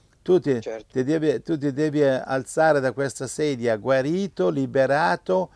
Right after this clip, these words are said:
Speaker 1: E, e cos'è che volevo dire io? Che ero, eh, anni fa ero ammalato,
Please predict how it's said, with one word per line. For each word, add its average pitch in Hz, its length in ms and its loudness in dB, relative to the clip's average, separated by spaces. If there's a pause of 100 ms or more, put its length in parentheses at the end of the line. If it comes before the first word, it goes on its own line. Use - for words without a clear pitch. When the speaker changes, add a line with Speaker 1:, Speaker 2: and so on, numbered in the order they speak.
(600)
Speaker 1:
E, 151 380 2
e 123 100 -8
cos'è 147 280 -4
che 139 60 -12
volevo 117 340 -2
dire 107 260 -2
io? 98 160 -6
Che 120 280 -2 (280)
ero, - 240 -4
eh, 123 500 -4
anni 151 300 -4
fa 135 260 0
ero 123 160 0
ammalato, 123 840 -2